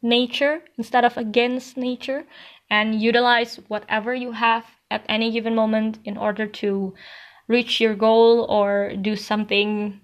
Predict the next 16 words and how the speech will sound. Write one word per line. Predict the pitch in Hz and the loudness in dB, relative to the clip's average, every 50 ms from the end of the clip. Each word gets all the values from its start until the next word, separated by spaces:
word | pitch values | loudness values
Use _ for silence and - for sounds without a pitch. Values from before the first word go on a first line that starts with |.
| _ _ | _ _
fun. | - - 220 214 214 214 220 220 226 233 233 240 220 - | -4 -2 -2 0 0 -2 -2 -4 -4 -6 -8 -12 -14 -10
And | - 202 196 196 196 202 196 196 196 202 202 196 - - | -8 -6 -4 -4 -2 -2 -2 -2 -4 -4 -6 -8 -10 -8
it | - 208 | -6 -4
was | 208 214 208 208 - - | -4 -4 -4 -6 -8 -8
amazing. | 202 202 190 202 202 226 254 277 302 330 339 - - - - - - - - _ _ _ _ - | -6 -4 -2 -2 0 0 0 0 0 -4 -8 -12 -16 -20 -20 -20 -20 -20 -20 _ _ _ _ -4
Uh, | 226 214 208 214 | -2 0 0 -2
fun | 208 - 302 320 349 349 | 0 0 0 0 0 0
fact, | - - 302 302 254 214 - - - - _ _ _ | 0 0 2 2 2 0 -2 -6 -12 -20 _ _ _
in | - 226 240 254 277 302 311 285 - | -2 -2 0 0 -2 -4 -6 -10 -12
high | - - 247 262 | -10 -6 -6 -6
school, | 277 269 - - 208 202 202 214 233 247 - - | -6 -6 -4 -2 0 0 0 -2 -4 -6 -8 -6
there | 208 220 | -4 -2
was | 233 254 247 | -4 -4 -4
this | - 214 220 - - | -6 -10 -10 -8 -4
one | 220 220 226 247 269 | 0 0 2 0 0
time | 269 269 254 233 214 208 214 214 | 0 0 0 0 0 -2 -6 -8